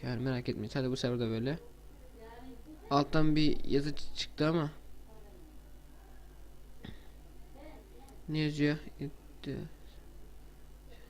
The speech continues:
O tamamen hiç, hiç benimle alakası yok arkadaşlar. Yani videomla hiç alakası yok. O tamamen oyunla ilgili bir şey. Yani videonun, senin videon değil demeyin.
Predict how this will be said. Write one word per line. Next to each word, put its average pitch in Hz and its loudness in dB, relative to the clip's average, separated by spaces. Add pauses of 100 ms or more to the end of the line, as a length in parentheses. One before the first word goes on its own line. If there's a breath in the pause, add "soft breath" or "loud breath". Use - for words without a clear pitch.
(260 loud breath)
O 151 4
tamamen 170 8
hiç, 165 0
hiç 170 4
benimle 151 6
alakası 151 4
yok 151 6
arkadaşlar. 131 4 (540 loud breath)
Yani 139 4
videomla 147 6
hiç 151 0
alakası 147 2
yok. 139 6
O 139 2
tamamen 147 4
oyunla 143 2
ilgili 127 2
bir 131 -6
şey. 147 -2 (840 soft breath)
Yani 143 4
videonun, 143 6
senin 143 2
videon 143 4
değil 147 2
demeyin. 143 2